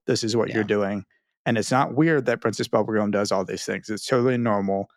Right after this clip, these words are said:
Speaker 1: That's just how society works.
Speaker 2: Yeah, it's, it's definitely a bit of, of indoctrination of Candy Kingdom vibe. And, well, actually, because I've got so many, like, deeper thoughts to talk about, like, more, like, real world stuff that I feel like this is a good opening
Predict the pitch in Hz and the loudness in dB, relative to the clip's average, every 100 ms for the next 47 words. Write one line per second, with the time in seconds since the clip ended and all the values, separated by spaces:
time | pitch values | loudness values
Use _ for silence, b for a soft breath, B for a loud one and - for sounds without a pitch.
0 | _ _ _ - 110 - - 113 - - | _ _ _ -4 -2 -2 -2 -2 -2 -6
1 | - 113 117 117 120 - 110 107 107 101 | -2 2 2 0 -2 0 0 0 0 0
2 | 95 - - - - 98 92 92 107 - | -2 -6 -10 -10 -6 -2 -2 -2 -4 -6
3 | 113 113 - 131 127 139 123 113 95 107 | -6 -6 -2 -4 0 0 2 0 0 -2
4 | 101 90 - 101 92 104 104 95 - 92 | -2 -6 -4 -4 -2 0 2 2 -2 -2
5 | 90 - 92 90 92 - - 95 - 98 | -2 -2 -6 -6 -8 -10 -2 -2 -2 -4
6 | 90 90 - 87 87 87 85 92 123 127 | -4 -6 -8 -8 -4 -4 -2 -2 -2 -2
7 | B B 139 151 - 131 113 110 104 120 | B B 0 0 0 -2 -2 -2 0 0
8 | 117 - - 117 120 135 117 - 143 139 | 0 -4 -4 -4 0 0 0 -4 -2 -2
9 | 117 98 95 87 110 120 131 131 139 139 | -2 -4 -8 -4 -4 -2 -2 0 0 -2
10 | 147 - 107 92 - 104 98 101 95 95 | -2 -4 -4 -2 0 0 2 2 2 -2
11 | 104 101 92 92 98 110 113 127 - - | 0 0 -2 -2 -2 0 0 -2 -4 -4
12 | 135 - 90 87 - 170 98 98 92 87 | -4 -4 -4 -4 -4 -4 -2 -6 -6 -4
13 | 92 80 107 110 95 90 | -4 -2 -4 -2 -4 -4